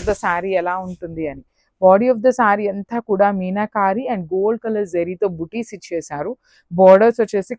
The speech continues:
కంప్లీట్ గా కూడా హెవీ సాటిన్ బోర్డర్స్ అండి. కంప్లీట్ సాటిన్ బోర్డర్స్. వన్ సైడ్ స్మా-, ఆ, స్మాల్ బోర్డర్ ఉంటుంది, వన్ సైడ్ వచ్చేసి బిగ్ బోర్డర్ తీసుకున్నాము. So రిచ్ పళ్ళు, పళ్ళు కూడా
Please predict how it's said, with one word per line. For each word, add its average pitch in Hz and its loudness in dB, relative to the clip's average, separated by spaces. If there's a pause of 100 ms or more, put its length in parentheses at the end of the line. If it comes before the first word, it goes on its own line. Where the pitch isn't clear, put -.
కంప్లీట్ 233 -8
గా 247 2 (100)
కూడా 220 0 (140)
హెవీ 220 -4 (220)
సాటిన్ 220 0
బోర్డర్స్ 175 0
అండి. 147 -12 (420)
కంప్లీట్ 226 -2
సాటిన్ 190 4
బోర్డర్స్. 160 -2
వన్ 196 -4
సైడ్ 214 0
స్మా-, 202 -4 (140)
ఆ, 160 2 (720)
స్మాల్ 220 2
బోర్డర్ 208 2
ఉంటుంది, 180 -6 (140)
వన్ 196 -6
సైడ్ 202 0
వచ్చేసి - -12 (160)
బిగ్ 214 -12
బోర్డర్ 220 0
తీసుకున్నాము. 175 -12 (480)
So 196 -4 (160)
రిచ్ - -6 (140)
పళ్ళు, 147 -4 (120)
పళ్ళు 170 -6
కూడా 180 -2